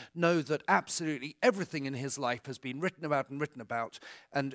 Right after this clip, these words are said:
there's an eight thousand page biography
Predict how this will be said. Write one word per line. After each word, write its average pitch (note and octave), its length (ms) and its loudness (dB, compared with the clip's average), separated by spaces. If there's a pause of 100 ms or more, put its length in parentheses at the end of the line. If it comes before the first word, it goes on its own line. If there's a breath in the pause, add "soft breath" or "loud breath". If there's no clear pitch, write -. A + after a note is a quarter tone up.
there's D3 180 -2
an E3+ 160 -8
eight G#3 220 4
thousand D3+ 840 0
page D3 520 2
biography B2+ 800 0